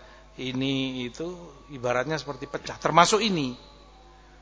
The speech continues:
Mungkin niatnya anjasa tadi memberi semangat onta, tapi para wanita mendengar suara merdu enak dari anjasa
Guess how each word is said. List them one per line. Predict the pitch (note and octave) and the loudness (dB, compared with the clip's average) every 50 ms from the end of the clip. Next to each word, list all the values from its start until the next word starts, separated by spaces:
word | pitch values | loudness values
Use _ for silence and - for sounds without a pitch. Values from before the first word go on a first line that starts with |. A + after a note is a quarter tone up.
| - - - | -18 -10 -8
Mungkin | G3 G3 G3+ B3 A3 A3+ | -4 -2 2 2 4 6
niatnya | A3 G#3 F#3+ E3 D#3+ - - F3+ F3+ F3 E3+ E3+ E3 D#3+ D#3+ D#3 E3 F3+ | 6 8 8 6 6 4 2 2 4 6 6 6 4 2 0 -2 -2 -2
anjasa | E3 D#3 D3+ D3+ C#3 C3+ C3+ - C#4 - | -2 0 0 2 2 2 2 2 2 2
tadi | F#3+ A#3+ A3+ G3 G3+ | 4 2 2 2 2
memberi | F#3 E3+ D#3 D3 C#3 D3 | 0 0 0 0 -2 -2
semangat | - - D#3 C3+ A#2+ B2 D#3 E3+ - | -2 0 2 2 2 2 0 0 0
onta, | F#3 A3 A3+ G#3+ - D3+ C3+ C#3 E3+ - - - - - - - - - - - - - - - - - - - - - - - - - - - - - - - - - - - | 0 0 2 4 4 4 4 4 2 -2 -6 -16 -20 -20 -20 -20 -20 -20 -20 -20 -20 -20 -20 -20 -20 -20 -20 -20 -20 -20 -20 -20 -20 -20 -20 -20 -20 -20 -20 -20 -20 -20 -20 -20
tapi | - - - E3+ F#3+ F3+ | -20 -18 -14 -12 -12 -8
para | - F3+ E3 D#3+ | -4 -2 2 4
wanita | D3+ C#3 A#2+ A#2 C#3 F3+ G#3 - - D3 C#3 C#3+ D3+ | 4 4 4 2 0 -2 -2 0 0 2 2 2 0
mendengar | C#3+ C#3 C3 A#2 B2 A#2 C3 C3 B2+ C3+ | 0 -2 -2 -2 -2 0 0 0 0 0
suara | - - C#3+ C3 B2+ B2 B2+ B2 | -2 -2 0 2 2 4 4 2
merdu | B2+ B2+ B2+ B2 B2 - - - C3 C3 C3 - | 2 0 -2 -4 -4 -8 -8 -8 -8 -8 -8 -6
enak | C#3+ C#3+ B2+ B2 A#2+ A#2+ A#2+ A#2 A#2+ A#2+ A#2+ A#2 A#2 B2 - - - - - - - - - - - - - - - - - - - | -6 -6 -4 -4 -4 -6 -6 -6 -6 -6 -8 -8 -8 -10 -12 -16 -20 -20 -20 -20 -20 -20 -20 -20 -20 -20 -20 -20 -20 -20 -18 -16 -14
dari | A2+ A2+ A2+ A#2 | -12 -12 -12 -12
anjasa | A#2+ B2 A#2+ B2 A2+ A#2 C3+ C#3+ B2+ - - B2 A#2+ A#2 A#2 A#2 A#2 | -10 -10 -8 -8 -6 -4 -4 -4 -4 -4 -6 -6 -6 -6 -4 -6 -6